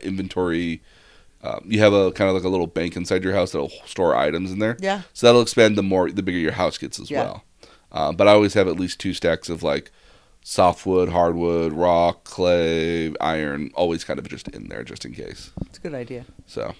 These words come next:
Speaker 1: um, I think that'll do it for us this week here.
Speaker 2: Okay.
Speaker 1: So you, Mom's gonna play some Animal Crossing, and I'm gonna leak some videos to what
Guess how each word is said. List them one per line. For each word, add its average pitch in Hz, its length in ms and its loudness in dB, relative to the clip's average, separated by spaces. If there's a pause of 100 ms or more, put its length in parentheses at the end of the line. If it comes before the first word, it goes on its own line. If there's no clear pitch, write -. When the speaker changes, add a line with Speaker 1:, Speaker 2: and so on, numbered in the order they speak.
(400)
Speaker 1:
um, 73 500 -4
I 117 140 4
think 196 140 4
that'll 131 140 4
do 143 140 4
it 120 80 2
for 113 140 2
us 95 120 2
this - 240 -4
week 67 180 -6
here. 80 180 -2
Speaker 2:
Okay. 147 140 0
Speaker 1:
So 101 120 -4
you, 101 160 -2
Mom's 110 380 6
gonna 160 120 -2
play 160 160 2
some 147 160 0
Animal 90 220 4
Crossing, 90 380 0
and 98 100 4
I'm 151 140 4
gonna 170 120 0
leak 160 120 0
some 120 180 -2
videos 101 540 2
to 90 340 0 (600)
what - 320 2